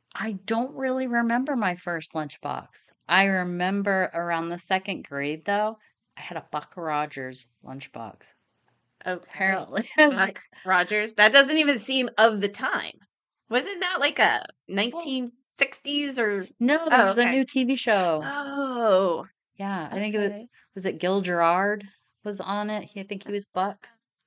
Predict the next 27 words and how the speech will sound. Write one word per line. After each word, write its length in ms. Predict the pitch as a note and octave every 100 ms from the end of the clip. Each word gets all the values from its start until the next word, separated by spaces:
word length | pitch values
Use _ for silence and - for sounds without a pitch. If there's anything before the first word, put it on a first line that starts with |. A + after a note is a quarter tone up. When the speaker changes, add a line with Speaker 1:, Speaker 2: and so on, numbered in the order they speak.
| -
Speaker 2:
Interesting. 1080 | C#4 D#4+ E4 - - - G#3 F#3+ F3+ F3 F3
Speaker 1:
Yeah, 520 | B3+ D4 B3+ E3 D#3 -
so 340 | - - F3+ D#3
I 160 | D#3
think 260 | D#3+ A#3+ - -
that's 280 | G3+ G#3+ -
the 120 | B3
one 180 | A3 G3+
I 80 |
remember, 540 | G3 F#3+ F3 E3+ F3 -
and 240 | E3 E3+ F#3
then 320 | F3 E3 D#3+
years 460 | E3+ F#3+ F#3+ F3
later, 420 | F3+ G3+ A3+ F#3+ -
I 80 | E3
remember 460 | D#3+ D#3+ D3+ D3
having 460 | D3+ D#3 D3+ D3 C#3+ -
a 320 | C#3+ C#3 C3
Smurf 480 | - - E3 D#3 C#3 -
lunchbox. 360 | G2 - - -
Speaker 2:
Oh, 500 | B3+ G#3+ F#3+ F#3+ C#4+
so 320 | - E4 C#4
cute, 220 | - E4+ E4+ D#4+ E4+
the 60 | - - -
Smurfs. 600 | E4+ E4+ F4+ F#4 - - -
How 120 | F#4+
Smurferific. 840 | - - D#4+ F4+ E4+ E4+ - -